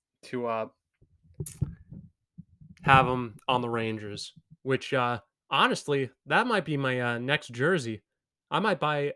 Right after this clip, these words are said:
I might mess around and buy a Tarasenko Rangers jersey. I don't know. We'll see. But, uh, yeah. Uh,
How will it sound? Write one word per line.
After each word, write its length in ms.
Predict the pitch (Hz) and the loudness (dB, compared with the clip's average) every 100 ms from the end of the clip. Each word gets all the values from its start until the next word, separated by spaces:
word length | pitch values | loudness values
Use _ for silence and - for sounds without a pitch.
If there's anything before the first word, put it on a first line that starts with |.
| - | -2
I 100 | 196 | 0
might 240 | 214 160 | 0 -2
mess 240 | 165 160 | -4 -4
around 200 | 151 151 | -4 -4
and 80 | 143 | -2
buy 140 | 143 143 | -2 -4
a 40 | |
Tarasenko 720 | - 165 143 - 170 151 135 | -4 -4 -4 -4 -4 -2 -2
Rangers 440 | 127 180 175 131 117 | 0 0 0 -4 -6
jersey. 480 | 127 120 113 113 - _ _ _ _ _ _ _ _ _ | -4 -4 -6 -10 -14 _ _ _ _ _ _ _ _ _
I 120 | 143 | -4
don't 100 | 175 | -2
know. 240 | 196 165 107 _ _ - | -2 -4 -8 _ _ -8
We'll 120 | 160 | -8
see. 320 | - 190 156 - - - _ _ _ _ _ _ _ _ - | -4 -4 -4 -8 -20 -20 _ _ _ _ _ _ _ _ -10
But, 260 | 123 131 | -4 0
uh, 220 | 147 156 151 | 2 0 -2
yeah. 360 | 135 143 143 110 _ _ _ _ _ _ _ _ _ _ _ _ _ _ _ _ _ _ _ _ _ _ _ _ _ _ | -4 -2 -2 -4 _ _ _ _ _ _ _ _ _ _ _ _ _ _ _ _ _ _ _ _ _ _ _ _ _ _
Uh, 340 | - 160 202 | -10 -6 -4